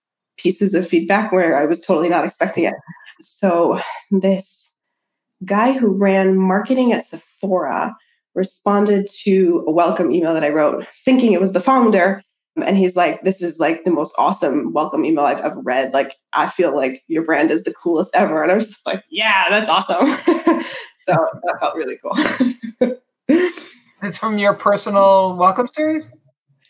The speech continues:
Speaker 1: No, for a client that I did.
Speaker 2: Oh,
Speaker 1: So
Speaker 2: okay.
Speaker 1: he
Speaker 2: Oh,
Speaker 1: responded
Speaker 2: really cool.
Speaker 1: to
Speaker 2: But
Speaker 1: the
Speaker 2: he
Speaker 1: founder. <laughs> Yeah, so the
Speaker 2: Mm-hmm.
Speaker 1: they took a screenshot and shared it in Slack. And I was like,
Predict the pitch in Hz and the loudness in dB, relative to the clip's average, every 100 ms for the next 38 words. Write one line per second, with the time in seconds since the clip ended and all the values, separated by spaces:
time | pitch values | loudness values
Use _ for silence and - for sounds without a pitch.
0 | - 220 165 - - 226 202 190 147 160 | 0 2 2 0 0 2 4 2 0 -2
1 | 156 - - _ 285 269 185 175 220 185 | -2 -4 -6 _ 2 4 6 6 4 2
2 | 165 160 277 254 247 - 214 214 214 233 | 2 2 4 4 6 6 4 2 0 0
3 | 226 202 214 214 240 233 196 165 277 277 | 2 2 0 0 0 2 2 4 2 0
4 | - 277 - 294 269 - 302 - _ 202 | 0 -2 0 -2 -2 -6 -12 -16 _ -2
5 | 208 - 214 196 185 208 - 180 - 185 | -2 -2 0 2 2 -2 -8 -12 -2 -2
6 | 220 247 180 - 226 233 190 147 151 190 | 0 -2 -2 -2 0 0 0 0 0 -2
7 | 165 143 143 175 214 277 170 185 - _ | -2 -4 -4 -6 0 2 2 -2 -10 _
8 | _ - 180 160 143 143 - | _ -6 -4 -2 -2 -4 -10